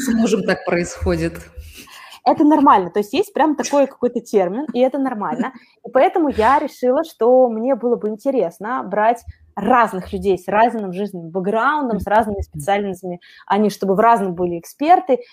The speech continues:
Speaker 2: И именно с ними мы составляем какую-то общую картинку. Например, у нас есть
Speaker 1: Мгм.
Speaker 2: блокноты про взросление.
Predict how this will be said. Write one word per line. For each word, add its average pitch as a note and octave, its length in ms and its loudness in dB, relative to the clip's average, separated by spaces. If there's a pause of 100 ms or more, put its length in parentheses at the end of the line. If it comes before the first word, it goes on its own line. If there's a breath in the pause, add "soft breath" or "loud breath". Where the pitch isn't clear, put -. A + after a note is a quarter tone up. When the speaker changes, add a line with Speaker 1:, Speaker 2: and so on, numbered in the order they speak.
(220 loud breath)
Speaker 2:
И C4+ 280 -2
именно C#4+ 340 6
с - 140 -8
ними E4 300 2
мы A3 140 0
составляем A#3 540 0
какую-то A3+ 400 -4
общую A#3 300 0
картинку. G#3 440 -6
Например, G3+ 340 -4
у C4+ 40 -4
нас A3+ 180 -4
есть G3+ 100 2
Speaker 1:
Мгм. - 80 -2
Speaker 2:
блокноты C4+ 360 2
про G#3+ 200 0
взросление. F#3+ 640 -4